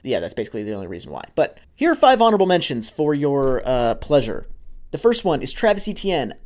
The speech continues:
over zero point five touchdowns. Excuse me, not over. Under zero point five touchdowns. He scored five touchdowns in sixteen games this season.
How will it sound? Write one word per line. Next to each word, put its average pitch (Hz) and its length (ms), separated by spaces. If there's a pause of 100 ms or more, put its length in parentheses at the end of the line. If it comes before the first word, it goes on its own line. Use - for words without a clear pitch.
(100)
over 190 500 (240)
zero 190 300
point 190 240
five 151 260
touchdowns. 123 720
Excuse 160 320
me, 101 200 (160)
not 147 240
over. 143 340 (220)
Under 175 600 (160)
zero 175 240
point 170 220
five 143 220
touchdowns. 127 520 (220)
He 277 100
scored 381 260
five 196 320
touchdowns 185 420
in 139 60
sixteen 180 460
games 156 240
this 143 160
season. 143 360